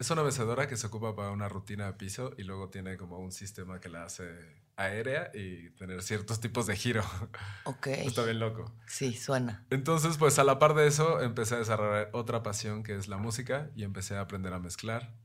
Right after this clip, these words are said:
Speaker 2: Ok.
Speaker 1: Y mi primera chamba fue en un bar gay.
Speaker 2: Ujú.
Speaker 1: Ahí fue como todo empezó, eh, en
Speaker 2: Ahí
Speaker 1: esa
Speaker 2: empezó todo el desmadre.
Speaker 1: Sí. De hecho,
Speaker 2: Ajá.
Speaker 1: no, yo creo que un poco antes. Me agarré yendo al, a un bar de,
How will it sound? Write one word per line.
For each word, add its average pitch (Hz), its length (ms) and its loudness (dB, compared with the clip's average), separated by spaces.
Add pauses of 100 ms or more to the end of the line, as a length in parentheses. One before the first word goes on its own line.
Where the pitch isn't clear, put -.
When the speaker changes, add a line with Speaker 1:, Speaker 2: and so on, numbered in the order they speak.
Speaker 2:
Ok. 135 220 -2 (420)
Speaker 1:
Y 107 520 0
mi 113 120 0
primera 107 480 0
chamba 131 400 2
fue 113 160 -2
en 104 80 -2
un 104 320 -4
bar 101 220 0
gay. 98 280 -4 (240)
Speaker 2:
Ujú. 123 280 -4 (100)
Speaker 1:
Ahí 101 220 0
fue 117 120 2
como 107 220 0
todo 117 220 4
empezó, 104 360 -2 (280)
eh, 104 320 -4
en 107 100 2
Speaker 2:
Ahí 175 140 8
Speaker 1:
esa 202 80 10
Speaker 2:
empezó 202 380 6
todo 170 260 10
el 156 100 6
desmadre. 131 640 4
Speaker 1:
Sí. - 80 -18
De 151 80 8
hecho, 175 160 8
Speaker 2:
Ajá. 160 80 8
Speaker 1:
no, 147 240 10
yo 143 80 6
creo 151 100 2
que 156 60 0
un 151 80 0
poco 151 240 6
antes. 123 260 2
Me 127 120 2
agarré 127 260 4
yendo 160 260 2
al, 120 200 0
a 120 80 -2
un 120 160 -4
bar 113 180 0
de, 104 480 -2